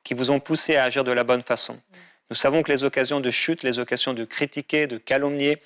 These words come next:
et de se fâcher arriveront encore. Que ferez-vous si le leader fait encore du mal ? Je crois que vous choisirez la bonne part, je crois que vous choisirez l'amour. Rappelons-nous toujours de cette recommandation divine, « Garde ton cœur plus que toute autre chose,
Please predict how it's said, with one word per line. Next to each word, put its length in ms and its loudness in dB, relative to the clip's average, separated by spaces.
et 80 0
de 80 0
se 160 0
fâcher 460 0
arriveront 500 -2
encore. 480 -6
Que 140 4
ferez-vous 500 2
si 180 -4
le 120 -2
leader 300 0
fait 240 -4
encore 280 0
du 80 -6
mal ? 320 -8
Je 100 -8
crois 180 2
que 40 -6
vous 100 -6
choisirez 360 0
la 100 2
bonne 180 -4
part, 260 2
je 120 -6
crois 280 0
que 140 -8
vous 180 -8
choisirez 520 -4
l'amour. 480 -4
Rappelons-nous 440 2
toujours 240 0
de 80 -4
cette 180 -6
recommandation 600 -4
divine, « 460 -4
Garde 420 0
ton 160 -8
cœur 220 -4
plus 220 -10
que 120 -10
toute 400 -10
autre 200 -8
chose, 460 -6